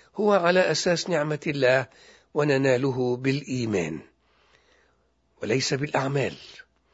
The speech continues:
لكي لا يفتخر أحد، وإنما هذا الإيمان الحقيقي له أعمال صالحة. "فإنكم بالنعمة مخلصون بالإيمان، وهذا ليس منكم،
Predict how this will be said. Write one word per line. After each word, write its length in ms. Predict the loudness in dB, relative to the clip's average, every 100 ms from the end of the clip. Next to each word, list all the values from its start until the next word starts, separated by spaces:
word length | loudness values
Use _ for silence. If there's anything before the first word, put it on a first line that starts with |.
| _ -16
لكي 280 | -6 -2 2
لا 240 | 2 2
يفتخر 560 | -2 -4 -4 -2 -2 -2
أحد، 260 | -6 -14 -20 _ _ -20 -20 _
وإنما 520 | -6 -2 2 2 2
هذا 360 | 0 2 2 2
الإيمان 600 | -2 -4 2 4 4 4
الحقيقي 880 | 0 -4 -8 -8 -14 -4 -2 -2 -6 -16 -20 -20 _
له 340 | 0 2 2 2
أعمال 640 | 2 2 4 4 2 0
صالحة. 580 | 2 2 2 -4 -10 -18 _ _ _ -20 -20 -20 _ _ -20 _
"فإنكم 680 | -10 -4 2 2 2 0 2
بالنعمة 560 | 0 4 4 4 2 2
مخلصون 960 | 0 0 0 -2 0 0 2 4 6 4
بالإيمان، 840 | 2 -2 -2 -2 2 4 4 2 -4 -16 -20 -8
وهذا 420 | 0 2 4 4
ليس 320 | 2 2 0
منكم، 580 | 2 4 2 2 0